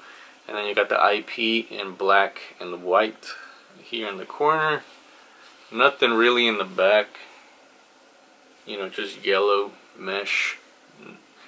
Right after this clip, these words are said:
And like I said, you can't really see inside it. And yes, I got size medium, sh-, medium. And then, yeah, this is what they have inside now, I guess. It's pretty thick,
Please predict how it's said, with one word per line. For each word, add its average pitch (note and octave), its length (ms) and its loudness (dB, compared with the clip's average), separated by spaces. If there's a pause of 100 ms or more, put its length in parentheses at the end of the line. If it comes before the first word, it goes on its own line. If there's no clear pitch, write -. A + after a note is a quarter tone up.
(120)
And G2+ 140 -6
like F#2+ 160 -2
I F#2+ 60 0
said, A2 240 -2
you - 80 -14
can't A2 240 -2
really G2 180 -2
see G#2+ 320 -6
inside G#2+ 420 -4
it. A2 140 -4
And G#2+ 180 -8
yes, - 240 -6
I - 80 -4
got - 140 -6
size - 440 -10 (720)
medium, B2+ 760 -4 (800)
sh-, - 340 4
medium. B2+ 560 -6 (1080)
And A2+ 100 -6
then, A#2+ 120 -4
yeah, D#3+ 180 6
this C#3 300 -2
is A#2 340 -4
what A2 240 0
they G#2+ 120 -2
have A#2 180 -2
inside A#2 480 0
now, A2 220 -4
I G#2 80 -6
guess. G#2+ 360 -6
It's G#2+ 140 -10
pretty F3+ 420 -2
thick, E3 460 -2